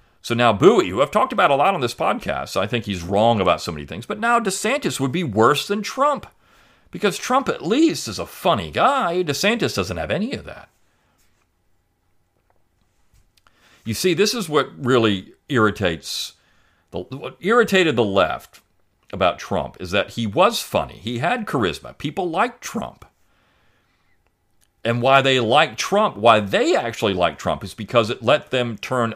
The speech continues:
all the attention away from policy. And this is what Garrity is essentially saying. We could talk about policy with DeSantis. They think DeSantis would be more policy-oriented and he'd ram all this stuff through,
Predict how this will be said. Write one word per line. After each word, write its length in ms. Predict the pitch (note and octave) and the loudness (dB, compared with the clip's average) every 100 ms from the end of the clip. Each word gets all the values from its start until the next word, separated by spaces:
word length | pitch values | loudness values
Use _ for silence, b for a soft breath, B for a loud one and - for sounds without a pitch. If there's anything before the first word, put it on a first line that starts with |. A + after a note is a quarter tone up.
| - | 0
all 260 | B2 D#3+ | 2 4
the 100 | F3+ | 0
attention 400 | E3+ D#3 C3 B2 | -2 -2 -4 -4
away 260 | A2+ G#2 G2 | 0 2 2
from 240 | G2 F2+ | 0 -8
policy. 720 | E2 - D3+ C#3 A#2+ - B1 C#3 | -6 2 4 4 0 -6 -8 -4
And 80 | F3 | -4
this 140 | G3 | -4
is 120 | G3+ | 2
what 460 | F3+ D3+ A2+ D#3 C#3 | 4 4 0 -12 0
Garrity 300 | C3 A#2+ G#2+ | 4 4 4
is 80 | F2 | -2
essentially 340 | G#2+ F#2 F2+ | -4 -4 -6
saying. 260 | - E3 G#2 B B | -2 -2 -2 B B
We 140 | A2+ B2 | -2 -2
could 100 | A2+ | 2
talk 180 | G#2 | 2
about 200 | G#2 A#2 | 4 0
policy 380 | - F#2+ F#2 - | 0 -6 -6 -6
with 120 | F#2 | -8
DeSantis. 420 | E2+ - D#2+ - - b - | -6 -6 -6 -10 -20 b 0
They 140 | B2+ | 2
think 160 | F3 - | 2 -2
DeSantis 440 | A2 D3 D3+ A2 | -2 0 0 -4
would 80 | G2 | -2
be 120 | G2+ | -4
more 180 | F2+ F2 | -2 -6
policy-oriented 960 | - - A3+ D#3+ B2 G#2+ G2+ G2 G#2 F#2+ | -2 0 0 0 -2 0 0 0 -4 -6
and 180 | F#2 | -6
he'd 180 | F#2+ G2+ | -8 -8
ram 340 | F2 A#2 B2+ A2+ | -2 0 2 4
all 160 | A2+ | 2
this 160 | G2+ - | 2 0
stuff 240 | A2+ E2+ | 0 -2
through, 460 | - F#3 E3+ G#2+ | 0 2 4 2